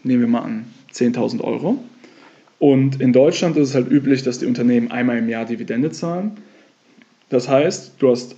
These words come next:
einmalig zehntausend Euro investiert und kriegst jetzt jedes Jahr von diesen Unternehmen Dividenden ausgeschüttet, sofern die halt Dividenden ausschütten. Aber das ist jetzt mal die Annahme.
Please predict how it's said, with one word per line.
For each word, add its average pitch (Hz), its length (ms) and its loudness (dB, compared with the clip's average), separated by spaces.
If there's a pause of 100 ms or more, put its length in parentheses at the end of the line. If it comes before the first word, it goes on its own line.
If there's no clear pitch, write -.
einmalig 156 600 2
zehntausend 123 560 0
Euro 190 180 2
investiert 190 640 -2 (300)
und 123 80 -4
kriegst 135 280 -4
jetzt 120 300 -4
jedes 185 600 0
Jahr 127 500 -2 (260)
von 170 300 -2
diesen 180 240 0
Unternehmen 143 840 0 (640)
Dividenden 131 480 2
ausgeschüttet, - 840 -8 (240)
sofern - 400 -6
die 110 120 -6
halt 104 200 -8
Dividenden 120 360 0
ausschütten. - 560 -6
Aber 107 340 -8 (240)
das 113 160 -4
ist 117 80 -4
jetzt - 80 -6
mal 120 60 2
die 120 140 2
Annahme. 120 420 2